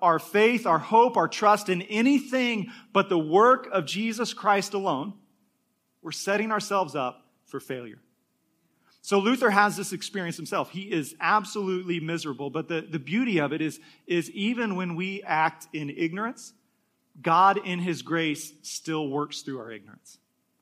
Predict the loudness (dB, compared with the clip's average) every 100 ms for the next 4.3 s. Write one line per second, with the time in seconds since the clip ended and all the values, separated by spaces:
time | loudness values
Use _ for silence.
0 | _ 0 2 2 2 0 0 -4 -6 -8
1 | -6 2 2 2 -4 -4 -4 -4 -6 -10
2 | -8 -4 -4 -6 -8 -8 -8 -8 -10 -20
3 | -6 4 4 2 -6 -6 0 2 2 0
4 | -6 -6 -6